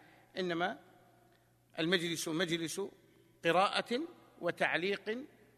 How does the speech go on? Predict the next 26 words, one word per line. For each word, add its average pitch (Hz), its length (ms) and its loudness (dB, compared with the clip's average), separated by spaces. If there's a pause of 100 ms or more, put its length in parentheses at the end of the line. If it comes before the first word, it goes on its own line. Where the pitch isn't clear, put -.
وبيان 185 1040 2
لبعض 170 460 2
الآداب 165 460 2
النبوية 175 800 -2 (340)
فيما 175 300 2
يمر 170 280 2
بنا 170 380 2 (380)
من 156 120 0
هذه 151 280 2
الأحاديث 151 500 -4
التي 160 260 -6
سنتدارسها 147 760 -2
بإذن 139 300 -6
الله 139 160 -4 (160)
عز 131 180 -8
وجل، 139 280 -8 (500)
فلا 175 240 6
يطمعن 185 420 2
طامع 180 420 4
أننا 180 360 -2
ننهي 175 240 -2
الكتاب 185 420 -2
في 160 200 -4
هذه 139 240 -4
الدورة، 123 380 -12 (720)
فهمنا؟ 147 360 -8